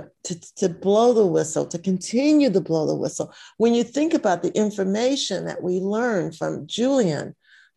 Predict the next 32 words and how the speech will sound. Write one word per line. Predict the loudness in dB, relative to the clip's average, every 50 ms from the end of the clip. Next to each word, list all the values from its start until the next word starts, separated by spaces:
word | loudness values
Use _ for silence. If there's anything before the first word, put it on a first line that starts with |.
| _ -4
Ju-, | 2 2 2 2
from, | 2 2 2 2 2 0 -4
from | -4 -2 -2 0 0
his, | 0 0 0 -2 -2 -6 -16 _
from | _ -4 -4 -4 -4 -4 -6 -4
the | -4 -2
whistleblowing, | 0 2 2 2 2 0 -2 -4 -4 -8 -6 -6 -6 -8 -6 -4
it's | -4 -4 -6 -8 -20 -20 -14 _ -4
incredibly | -2 -2 -2 -4 -10 -18 -20 -20 -14 -6 -2 0 2 4 4 4 4 2 0 0 -2 -2 -2
important. | -4 -6 -8 -6 -4 -2 -2 -2 -4 -6 -10 -12 -14 _ -20 -20 -20 -20 -20 _ _ _ -2
And | 0 2 2 2
it, | 0 -2 -4 -4 -2
and, | -2 -2 -2 -6 _ _ _ _ 0
and, | 0 2 2 2 2 0 -2 -4 -4 -4 -4
and | -2 -2 0 0 -2
it's, | -2 -4 -6 -18 -20 -10 _ -2
it's | -2 -2 -2 -4
the | -2 -2 -2
kind | -2 -4 -4 -2 0 0 2 0
of | 0 -2 -2
information | -4 -4 -4 -4 -4 -2 -2 0 -2 -2 -4 -4 -6 -6 -6 -6 -6 -10 -14 _ _ _ _ _ _ _ _ _ _ _ _ _ _ -6
that | 0 2 4 4 6 6 4 2 2 -2 -4
we | -2 0 2 2 2
just | 2 0 0 -2 -2 0
would | 0 0 2
not, | 2 0 0 0 0 -4 -6 -4
would | -4 -2 -2 -2
never | -2 0 0 0 2 0
have | -2 -2
had | -2 -4 -2 -2
access | -2 -4 -4 -8 -10 -8 -8 -8 -8 -10 -14 -10 -6
to | -4 -4 -4 -6 -10